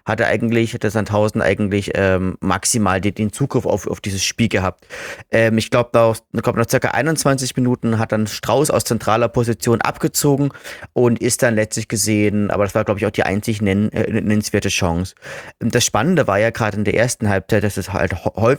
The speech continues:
häufig Durchbrüche über, über die, über die Flügel gab. Also die Flügel waren überladen, was ja eigentlich ein bisschen merkwürdig ist bei einem eher flügellastigen Spiel von, von Erz-, von Erzgebirge Aue. Und, ähm, die Abwehr wirkte häufig eigentlich nicht, nicht sattelfest und die Rückräume waren relativ häufig ungesichert, sodass eigentlich die allermeisten Bälle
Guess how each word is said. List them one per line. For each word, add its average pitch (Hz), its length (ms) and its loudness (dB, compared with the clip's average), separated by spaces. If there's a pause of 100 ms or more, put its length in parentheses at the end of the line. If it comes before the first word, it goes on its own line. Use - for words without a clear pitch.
häufig 135 260 0
Durchbrüche 131 560 0
über, 120 380 2
über 117 180 2
die, 113 120 0
über - 300 -8
die 98 80 -2
Flügel 131 540 2
gab. 92 320 0
Also 98 180 2
die 101 60 2
Flügel 127 440 0
waren 98 260 0
überladen, 101 580 0
was 92 160 0
ja 107 60 0
eigentlich 101 380 0
ein - 20 -18
bisschen 104 240 0
merkwürdig 95 480 0
ist 110 200 -2 (300)
bei - 80 0
einem 101 180 2
eher 92 440 2
flügellastigen 104 880 0
Spiel 117 320 -2
von, 107 260 -2 (100)
von 101 200 0
Erz-, 98 280 2
von 98 160 -2
Erzgebirge 101 640 0
Aue. 110 320 2 (460)
Und, 123 420 4
ähm, 117 180 4
die - 120 -2
Abwehr 135 340 2
wirkte 117 380 2
häufig 123 380 2
eigentlich 110 440 0
nicht, 107 380 0
nicht 117 100 0
sattelfest 117 640 0
und 107 160 0
die - 20 2
Rückräume 104 560 2
waren 98 240 0
relativ 117 560 -2
häufig 110 300 0
ungesichert, 117 640 0
sodass 101 280 0
eigentlich 104 240 -2
die - 120 -4
allermeisten 107 580 0
Bälle 104 280 2